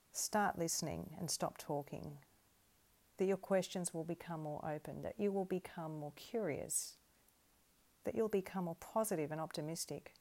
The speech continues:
that you'll start to really be connected with people and what they're saying rather than what you think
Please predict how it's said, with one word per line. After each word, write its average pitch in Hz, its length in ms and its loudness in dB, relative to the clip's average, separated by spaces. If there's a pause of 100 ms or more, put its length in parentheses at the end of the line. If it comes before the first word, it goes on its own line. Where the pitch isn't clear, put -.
(1080)
that 202 100 2
you'll 208 120 4
start 190 340 4
to 190 100 2
really 185 260 6
be 170 200 4
connected 165 520 -2
with 151 240 -2
people 208 420 2
and 147 140 0
what - 140 -2
they're 156 120 0
saying 147 520 2
rather 156 260 0
than 151 160 -2
what 151 180 -2
you 180 200 4
think - 420 -6